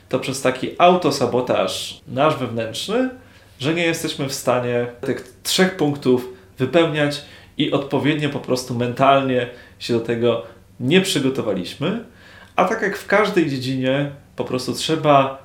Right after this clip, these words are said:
poświęcić określoną ilość czasu, żeby się tego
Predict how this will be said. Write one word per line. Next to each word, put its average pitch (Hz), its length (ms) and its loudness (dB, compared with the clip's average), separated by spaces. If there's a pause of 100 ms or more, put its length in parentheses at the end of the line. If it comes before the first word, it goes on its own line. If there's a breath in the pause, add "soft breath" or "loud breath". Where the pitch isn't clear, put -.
(120)
poświęcić 135 760 -6
określoną 139 800 0
ilość 127 600 0 (180)
czasu, 196 720 2
żeby 131 320 0
się - 140 -2
tego 113 440 -4